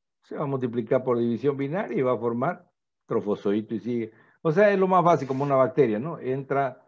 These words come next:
sale el trofozoito al medio ambiente, ¿ah? Y después este trofozoito se va a multiplicar y va a salir al medio ambiente, ¿quién? Este trofozoito, y el mismo es el que va a entrar. En cambio, no, cuando el, el ciclo de conquiste, ¿qué va a tener? ¿Qué va a salir al medio ambiente? Van a salir trofozoitos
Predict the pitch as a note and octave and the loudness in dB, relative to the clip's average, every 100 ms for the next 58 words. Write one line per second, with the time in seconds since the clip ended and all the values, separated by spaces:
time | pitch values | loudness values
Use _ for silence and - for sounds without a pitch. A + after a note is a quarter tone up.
0 | _ _ - D3+ C#3 C#3 B2 A#2+ B2+ C#3 | _ _ 4 6 4 2 0 0 -2 0
1 | C#3 C3 C#3+ C#3 C3 D3+ E3 G3+ G3+ _ | 0 0 0 0 -2 -2 -2 -4 -6 _
2 | _ _ _ _ _ _ _ - C3+ F#3+ | _ _ _ _ _ _ _ -10 -10 -6
3 | A#2+ A2+ B2+ A#2+ A#2+ B2+ B2+ B2 B2 B2+ | -2 0 0 -2 -2 0 2 2 2 0
4 | B2+ B2+ A#2+ D3+ B2+ C3 C#3 C#3 C#3+ C#3+ | -4 -2 0 2 4 2 2 4 4 4
5 | D3 D3 C#3+ E3+ E3 - C#3+ E3 F3 _ | 2 2 0 -4 -4 -4 -4 -4 -6 _
6 | _ _ F2+ F2+ A#2 C#3+ C#3+ D#3+ G#3 C#4 | _ _ -12 -8 -6 -4 -2 -2 -2 -4
7 | - F#4 B2 A2 A2 B2 B2 B2 B2+ C3 | -10 -4 2 2 2 0 0 -2 0 -2
8 | C3 C#3+ D#3+ D#3+ _ _ _ - F2+ B2 | -2 -4 -6 -6 _ _ _ -12 0 2
9 | B2 A#2+ C#3 G#2 - G2 G2 G2 F#2+ F2+ | 2 0 0 -2 -2 -2 -2 -2 -4 -8
10 | F2+ F2 C3 D#3 E3 F#3+ E3+ G3+ D#3 F3+ | -10 -6 -4 -4 -2 -2 -2 -2 0 -2
11 | F3+ - _ _ _ _ _ _ _ - | -6 -10 _ _ _ _ _ _ _ 2
12 | C3 B2+ B2+ B2+ A#2+ A2+ D3+ D#3 C#3 C3 | 4 4 2 0 0 0 2 2 2 2
13 | C3 A#2+ B2+ A#2 A2 A2+ G2+ F2 D#2+ A#2+ | 0 0 0 0 0 -2 -2 -6 -4 -4
14 | C3 A#2 A#2 A#2+ G2+ D3 G3+ F#3+ D#3 A#2+ | -4 -4 -4 -6 -4 -2 0 -2 -2 -2
15 | C3 C3 D#3 | -2 -2 -6